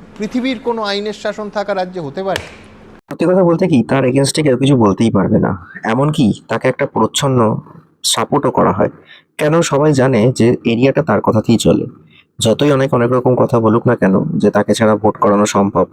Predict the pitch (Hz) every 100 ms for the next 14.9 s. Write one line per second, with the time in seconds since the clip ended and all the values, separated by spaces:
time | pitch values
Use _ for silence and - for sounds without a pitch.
0 | - - - - 143 147 139 139 - 131
1 | 131 104 107 - 113 113 104 120 - 127
2 | 110 - 110 113 104 107 113 92 123 -
3 | - _ _ _ - 143 139 - - -
4 | 123 - 143 139 135 151 - - - -
5 | - - - - 120 - - 139 151 151
6 | 151 156 156 160 135 - 143 147 143 139
7 | 110 113 - - 127 104 113 123 - 107
8 | - - - - - - 117 127 127 107
9 | 113 - - _ - 113 113 120 123 123
10 | - - - 120 117 120 139 - - -
11 | 127 - - 135 123 120 113 107 120 120
12 | 117 - 117 127 - _ _ - 123 -
13 | - 117 110 - - - _ - - 110
14 | 110 135 139 143 143 131 147 170